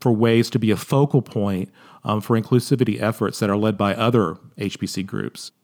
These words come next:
So, for example, the A C M sig H P C Intel Computational and Data Fellowships that support graduate studies,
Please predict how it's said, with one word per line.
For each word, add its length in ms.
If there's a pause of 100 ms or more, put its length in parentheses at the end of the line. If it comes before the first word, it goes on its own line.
(120)
So, 160
for 140
example, 600 (200)
the 160
A 40
C 200
M 160
sig 240
H 220
P 80
C 200
Intel 300
Computational 600
and 100
Data 220
Fellowships 640
that 180
support 540
graduate 340
studies, 500